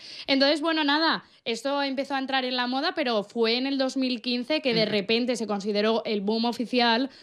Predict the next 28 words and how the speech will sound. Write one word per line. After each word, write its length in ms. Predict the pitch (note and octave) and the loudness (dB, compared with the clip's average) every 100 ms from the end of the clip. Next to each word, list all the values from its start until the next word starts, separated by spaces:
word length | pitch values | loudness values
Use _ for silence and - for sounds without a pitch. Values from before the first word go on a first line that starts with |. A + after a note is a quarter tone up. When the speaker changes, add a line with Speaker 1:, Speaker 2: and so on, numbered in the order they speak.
| - | -4
Speaker 1:
cuando 580 | B3+ A3+ A3 G#3 G3+ G3 | 2 2 4 2 2 0
el 360 | A#3+ G#3+ G3+ G3 | 0 2 2 0
C 200 | - G#3+ | 2 2
E 40 | |
O 140 | A3 A3 | 2 2
de 160 | A3 | 0
Kering 500 | A3 A#3+ A3+ A#3 C#4 | 2 2 2 0 -2
decidió 320 | B3 G#3 G#3 G3 | 0 0 0 0
poner 300 | A3 A3 A3 | -2 0 0
a 400 | F#3+ F#3+ F#3 F3+ | 0 0 0 0
Alessandro 420 | F#3 F#3+ G#3 G#3+ | -2 -2 -4 -4
Michele 540 | A3 A#3 A3+ G#3+ F3 - - - | -4 -2 0 0 -2 -6 -16 -4
y 160 | A#3 | 2
a 160 | G#3+ G3+ | 4 4
De 100 | G3+ | 2
Maria 220 | G#3 G#3 | 2 2
Basalia 400 | G#3+ G#3+ A3 A3+ | 0 0 0 0
como 240 | B3 A3 G3+ | 0 0 2
directores 400 | G3 F#3 G3+ G3 | 0 0 -2 -2
creativos 460 | G#3+ G3 G3 G#3 | -2 0 2 2
de 80 | G#3 | 2
Gucci 260 | F3+ F3+ G#3 | 0 0 0
y 20 | |
Balenciaga. 540 | G3 F3 D#3 G3+ E3+ D#3+ | 0 -2 0 0 0 -2
O 40 | |
sea, 200 | G3 E3 | -2 -2
Speaker 2:
Fuerte. 260 | - C3 B2+ - - | -2 -6 -12 -8 2
Speaker 1:
¡pum! 340 | C4 A#3 F#3 | 4 6 2